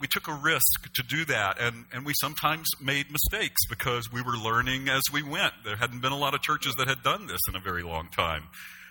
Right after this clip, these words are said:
A-, and so some of the things we learned is that we could have formed a broader coalition of immigrant rights and human rights groups earlier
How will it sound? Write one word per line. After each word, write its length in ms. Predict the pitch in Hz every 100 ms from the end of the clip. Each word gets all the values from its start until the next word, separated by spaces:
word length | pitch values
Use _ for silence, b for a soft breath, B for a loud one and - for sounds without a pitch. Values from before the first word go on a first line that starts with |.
| B
A-, 80 | 151 156
and 80 | 170
so 100 | 202 -
some 100 | 214
of 80 | 214
the 80 | 190 -
things 200 | 175 160
we 80 | 143
learned 400 | 131 123 135 196
is 60 | 156 143
that 120 | 143
we 80 | 123
could 160 | 151
have 80 | 143 - 135
formed 320 | 123 127 120
a 60 | 98 -
broader 400 | 104 104 110 113
coalition 720 | - 123 113 110 120 - 123
of 100 | 98 92 B B 127
immigrant 320 | 123 120 117
rights 280 | 107 113 - -
and 80 |
human 340 | 101 123 127 120
rights 300 | 117 117 -
groups 320 | - 107 - 110
earlier 320 | 104 101 95